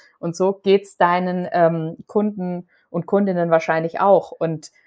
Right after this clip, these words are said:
ähm, gibt's denn vielleicht irgendeinen beso-, ganz besonderen Moment, der dir in Erinnerung geblieben ist mit einer, mit jemandem, den du beraten hast diesbezüglich, wo, wo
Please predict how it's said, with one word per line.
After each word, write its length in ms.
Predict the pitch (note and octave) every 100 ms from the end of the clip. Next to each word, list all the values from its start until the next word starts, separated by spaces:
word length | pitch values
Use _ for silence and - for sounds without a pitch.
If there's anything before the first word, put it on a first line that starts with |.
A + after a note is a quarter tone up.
| _ _ -
ähm, 560 | E3+ D#3+ D#3 D#3 D#3+ _ _ -
gibt's 320 | C#4 C#4+ -
denn 180 | - A3
vielleicht 380 | A3 G3 F#3+ -
irgendeinen 400 | A3 A#3 A3+ G#3
beso-, 360 | F#3 F3+ - -
ganz 240 | G3+ A#3
besonderen 520 | A3 G3+ G#3+ G#3+ G3 F3+
Moment, 420 | E3 F3 G#3+ G#3
der 120 | D#3+
dir 120 | E3
in 100 | E3
Erinnerung 400 | E3 G3 G#3 F3
geblieben 400 | D#3+ E3 E3 D#3
ist 300 | - E3 -
mit 340 | D#3+ D#3 - - _ _ _ _ _
einer, 760 | E3+ D#3 D3+ D3+ D3 D3 C#3+ -
mit 300 | F3 E3 D#3
jemandem, 380 | - F3 F3 D#3
den 140 | E3 D#3+
du 120 | E3+
beraten 500 | E3 D#3 E3+ - D#3+
hast 220 | D#3+ -
diesbezüglich, 960 | F3 - D3+ - F3 - D3+ D#3 - _ -
wo, 500 | D#3+ E3 E3 D#3+ D#3
wo 380 | D#3+ D#3+ E3 D3